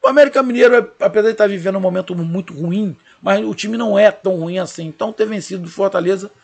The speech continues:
também não é nada, é, espetacular. Então, nada fora do comum. Então, o jogo que mais me chamou a atenção pelo resultado foi Cruzeiro zero, Cuiabá um.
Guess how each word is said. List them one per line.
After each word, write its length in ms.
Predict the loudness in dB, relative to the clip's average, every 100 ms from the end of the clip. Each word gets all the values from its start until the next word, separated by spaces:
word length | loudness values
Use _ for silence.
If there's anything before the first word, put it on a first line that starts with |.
| _ _ -4
também 260 | -2 -2
não 100 | 0
é 100 | -2
nada, 500 | 2 0 2 -2 -4 _ _ _ _ _ _ _ _
é, 240 | -2 0 0
espetacular. 640 | -10 -2 0 2 0 0
Então, 380 | -2 4 4 4 _ _ _ _ -8
nada 480 | -6 -4 0 2 4
fora 160 | 0
do 80 | 0
comum. 200 | -6 -8
Então, 300 | 4 4 4 -14 -20 -20 -20 _ _
o 120 | -2 2
jogo 180 | 2
que 60 | 4
mais 120 | 4
me 80 | 4
chamou 220 | -2 0
a 40 | 0
atenção 280 | 0 -2
pelo 160 | 0 2
resultado 800 | 2 0 0 6 6 6 0 -14 _ _ _ _
foi 280 | 0 4 4
Cruzeiro 360 | 2 2 2 2
zero, 240 | 2 2
Cuiabá 500 | 2 2 2 6 4
um. 220 | 4 -4